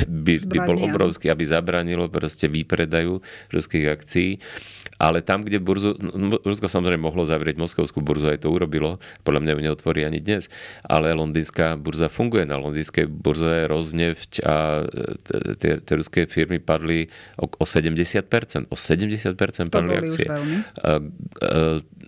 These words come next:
Speaker 1: Gazprom padol menej, padol asi o štyridsať až päťdesiat percent, ale len preto, že Gazprom ešte stále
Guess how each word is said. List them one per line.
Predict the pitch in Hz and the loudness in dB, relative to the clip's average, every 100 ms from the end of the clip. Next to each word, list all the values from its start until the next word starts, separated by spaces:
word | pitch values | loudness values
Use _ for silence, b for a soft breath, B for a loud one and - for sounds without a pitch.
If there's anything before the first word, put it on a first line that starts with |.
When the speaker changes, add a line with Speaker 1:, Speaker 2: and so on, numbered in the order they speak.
| - | -14
Speaker 1:
Gazprom | - 85 87 92 - 113 | -2 4 4 2 -2 0
padol | 92 104 101 | 2 2 2
menej, | 80 76 78 95 | 0 0 0 -2
padol | 101 82 85 | 0 0 0
asi | 85 - 90 | -2 0 0
o | |
štyridsať | 78 - - 82 - 90 | 0 0 0 0 -2 -2
až | 78 | -2
päťdesiat | - 73 76 80 | 0 0 0 -4
percent, | - 82 82 87 | 0 -2 2 2
ale | 82 85 | 4 0
len | 104 | 0
preto, | 90 95 101 | -2 -2 -2
že | 85 | 0
Gazprom | 80 82 - 90 92 | 0 0 0 -2 0
ešte | 85 - | 0 -2
stále | 85 - 85 87 92 | -2 2 2 2 -2